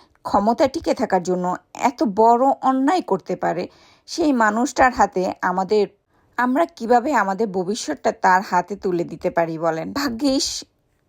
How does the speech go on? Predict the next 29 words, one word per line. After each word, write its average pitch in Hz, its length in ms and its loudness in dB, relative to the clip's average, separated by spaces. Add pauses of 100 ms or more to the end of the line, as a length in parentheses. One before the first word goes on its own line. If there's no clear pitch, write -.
(140)
কোঠা 214 280 2
আন্দোলনের 208 560 2
মাধ্যমে 196 680 0 (100)
আমাদের 208 380 2
ছাত্র - 880 2 (380)
ভাইরা 202 420 4
কি 233 200 -8
সুন্দরভাবে 214 800 2
দেশটাকে 196 560 -4
আবার 190 460 2 (460)
নতুন 226 280 -2
করে 220 200 2
স্বাধীন 190 420 0
করেছে, 170 580 -4 (340)
না 226 160 4
হলে 262 180 -2
তো 262 120 0 (120)
আমরা 214 580 2 (400)
আদৌ 233 340 2
জানতে 254 380 2
পারতাম 220 500 0
না 185 240 0 (240)
আয়নাঘর 214 640 2
বলে 196 240 0
কোনো 185 300 -6
কিছু - 260 -6
আছে। 180 440 2
আর 175 140 -2
সেখানে 226 640 -4